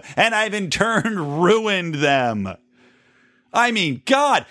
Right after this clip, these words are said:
this is a self-fulfilling prophecy this chick's putting in place. Seriously. You talk about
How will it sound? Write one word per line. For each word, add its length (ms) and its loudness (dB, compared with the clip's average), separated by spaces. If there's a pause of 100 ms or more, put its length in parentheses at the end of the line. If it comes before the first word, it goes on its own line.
this 180 0
is 140 -2
a 60 -2
self-fulfilling 840 0
prophecy 600 0
this 160 0
chick's 220 -2
putting 220 0
in 100 -4
place. 440 -4 (1120)
Seriously. 640 0 (920)
You 160 2
talk 300 -2
about 300 0